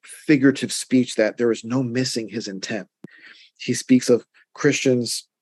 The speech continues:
being caught up, flying upwards in the clouds to meet the Lord in the air. We wouldn't believe this unless the Bible told it were so, right? If, if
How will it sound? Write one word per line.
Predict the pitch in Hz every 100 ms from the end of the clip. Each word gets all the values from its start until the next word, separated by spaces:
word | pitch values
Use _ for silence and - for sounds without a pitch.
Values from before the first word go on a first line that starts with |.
| _ _ _ _
being | - 139 117 113 -
caught | - 143 147
up, | 127 -
flying | - - 135 135
upwards | 127 139 107 95 - - -
in | 127
the | -
clouds | - 135 123 120
to | -
meet | 117 131 123
the | 120
Lord | 110 127 120 95
in | 123 120
the | 113 107
air. | 113 95 - _ _ _ _ _ _ - _ _ -
We | 123
wouldn't | 131 143 127
believe | 127 127 165 160
this | 104 98 - - - _
unless | 127 120 -
the |
Bible | 104 113 123 110
told | 110 123 123
it | 113
were | 101
so, | - 120 98 82 _ - - _ _ _ -
right? | 98 104 - _
If, | 117 110 - _ _ _
if | 123 113 -